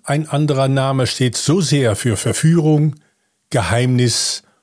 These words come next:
und Verrat wie dieser. Mata Hari. Und doch, wenn wir genauer hinschauen, zerfällt der Mythos in etwas viel Komplizierteres. Eine Frau, die sich neu erfand,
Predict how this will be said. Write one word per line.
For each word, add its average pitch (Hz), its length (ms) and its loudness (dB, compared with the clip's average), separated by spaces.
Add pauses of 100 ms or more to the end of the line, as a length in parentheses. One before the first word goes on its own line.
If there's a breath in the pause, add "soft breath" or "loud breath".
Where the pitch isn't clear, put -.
(280)
und 113 180 2
Verrat 101 880 -2
wie 123 160 2
dieser. 107 500 -2 (960)
Mata 117 540 -2
Hari. 82 480 -4 (1200)
Und 165 240 2
doch, - 420 -2 (320)
wenn 151 160 0
wir 156 100 2
genauer 165 340 2
hinschauen, 135 500 2
zerfällt 175 640 -2
der 117 100 2
Mythos 156 640 0 (800 soft breath)
in 156 160 0
etwas 147 380 -2
viel 180 260 2
Komplizierteres. 143 1500 -2 (460)
Eine 104 220 0
Frau, 170 540 0 (280 soft breath)
die 139 80 2
sich - 260 -2
neu 135 280 2
erfand, 131 720 -2